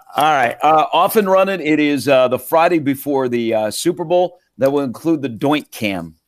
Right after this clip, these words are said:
I just want, like, Moody.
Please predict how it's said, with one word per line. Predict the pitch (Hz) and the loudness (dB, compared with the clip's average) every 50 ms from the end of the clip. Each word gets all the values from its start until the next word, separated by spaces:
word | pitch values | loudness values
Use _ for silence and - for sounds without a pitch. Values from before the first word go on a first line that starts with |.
| _ _ _ _ _ _ _ _ _ _ _ _ _ _ _ _ _ _ _ _ _ _ - | _ _ _ _ _ _ _ _ _ _ _ _ _ _ _ _ _ _ _ _ _ _ -4
I | 170 | -2
just | 220 233 233 - | -2 -2 -4 -4
want, | 143 147 156 156 143 92 | -2 0 0 0 0 0
like, | 120 120 113 - 107 | 0 -2 -2 -2 -2
Moody. | 113 131 143 151 147 135 131 127 - | 0 2 2 4 4 2 0 -2 -6